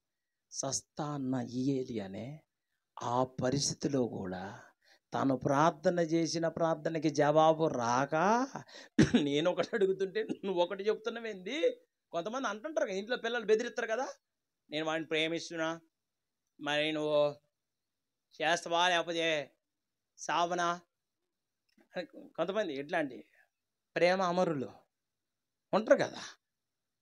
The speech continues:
అట్ట, అట్ట అన్నప్పుడు తల్లిదండ్రులు ఏమంటారు? "వద్దులే, వద్దులే, వద్దులే, అయ్యా, అయ్యా."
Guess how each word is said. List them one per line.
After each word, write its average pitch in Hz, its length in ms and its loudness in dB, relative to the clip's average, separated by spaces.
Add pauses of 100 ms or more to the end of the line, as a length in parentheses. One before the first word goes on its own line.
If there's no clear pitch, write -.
అట్ట, - 160 -2
అట్ట 208 260 -2
అన్నప్పుడు 233 600 2
తల్లిదండ్రులు 226 460 0
ఏమంటారు? 202 200 -2
"వద్దులే, 302 260 4
వద్దులే, 302 260 6
వద్దులే, 294 240 6
అయ్యా, 277 200 8
అయ్యా." 269 320 8